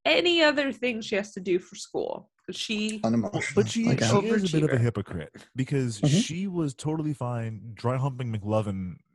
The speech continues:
Speaker 3: hither and yon, to and fro all the live long day. But
Speaker 2: Mm-hmm.
Speaker 3: when
Speaker 1: Mm-hmm.
Speaker 3: Fiona's like, "Can I go on a date with Cameron?" She's like, "Oh my God, absolutely not."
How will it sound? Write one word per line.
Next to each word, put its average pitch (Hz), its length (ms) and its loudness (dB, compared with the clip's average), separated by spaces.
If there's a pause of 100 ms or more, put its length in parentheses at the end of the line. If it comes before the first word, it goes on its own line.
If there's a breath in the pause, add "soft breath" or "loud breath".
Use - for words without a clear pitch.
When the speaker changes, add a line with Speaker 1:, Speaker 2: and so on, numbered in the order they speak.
(320)
Speaker 3:
hither 120 340 0
and 110 160 0
yon, 104 640 -2
to 123 160 0
and 107 140 -2
fro 110 260 -2
all 104 140 -4
the 104 80 -6
live 107 220 -2
long 101 260 0
day. 92 300 -6 (480 soft breath)
But 110 340 4
Speaker 2:
Mm-hmm. 117 80 4 (400)
Speaker 3:
when 123 200 0
Speaker 1:
Mm-hmm. - 80 -6
Speaker 3:
Fiona's 127 360 0
like, 113 260 0 (1160)
"Can 117 140 -2
I 117 100 2
go 107 160 -2
on 113 100 2
a 107 40 -2
date 110 220 -2
with 107 120 -4
Cameron?" 123 380 -2
She's 127 120 -8
like, 131 120 -2
"Oh 175 100 -4
my 165 140 0
God, 131 320 0
absolutely 123 680 2
not." 87 260 -6